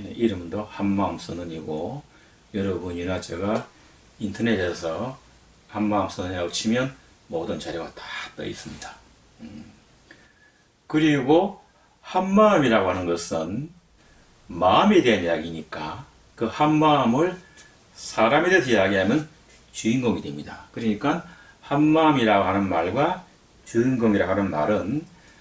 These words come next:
마음을 이야기하는가 아니면 사람을 이야기하는가의 차이니까 아주 넓게 보면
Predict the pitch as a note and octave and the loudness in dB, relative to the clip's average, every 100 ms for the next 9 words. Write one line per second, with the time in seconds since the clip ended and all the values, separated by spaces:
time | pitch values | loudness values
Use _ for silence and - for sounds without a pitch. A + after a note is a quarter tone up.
0 | - - - - - - C3+ - F3+ - | -18 -10 -8 -8 -10 -14 -4 -2 2 2
1 | G3 D#3 A2+ G2 F2 D#2+ D#2 F2 - - | 2 2 2 0 -4 -4 -6 -8 -10 -18
2 | - _ - - G#2 A#2 - F#2 G#2+ C3 | -20 _ -12 -4 -2 -2 -2 -2 0 0
3 | C3+ G#2 F2 F2 E2+ E2 D#2+ - G2 E2+ | 0 0 0 -4 -6 -8 -8 -6 -6 -6
4 | - - D#2 C3+ D3+ _ _ _ _ _ | -10 -10 -8 -8 -10 _ _ _ _ _
5 | _ _ _ - B2+ - - - G#2+ G2+ | _ _ _ -14 -14 -14 -18 -18 -6 -2
6 | B2+ C#3 G#2 G2+ E2 G2+ | -2 0 0 0 -2 -4